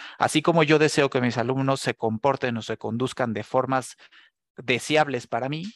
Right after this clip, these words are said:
también quiero que desarrollen, su, por ejemplo, sus capacidades de análisis o sus capacidades de síntesis o que sean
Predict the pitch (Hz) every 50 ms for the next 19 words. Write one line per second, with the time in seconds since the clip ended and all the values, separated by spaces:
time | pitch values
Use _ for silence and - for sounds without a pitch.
0 | _ _ _ _ - _ _ - - 131 127 131 147 151 131 - - 151 156 156
1 | 156 151 - - 131 123 117 - 123 120 120 131 131 131 135 139 139 131 - 135
2 | - - 117 110 - - 120 123 135 123 - 123 - - 120 110 - 107 107 -
3 | 113 113 113 117 127 131 123 123 113 107 120 139 147 131 123 117 - 107 - -
4 | 110 117 110 107 _ _ - 107 - - 110 - - 117 120 117 113 123 127 127
5 | 117 - - 156 160 147 123 - 117 110 113 113 107 - - - - - - -
6 | - 117 110 110 110 107 - - - 120 110 - 139 131 135 147 151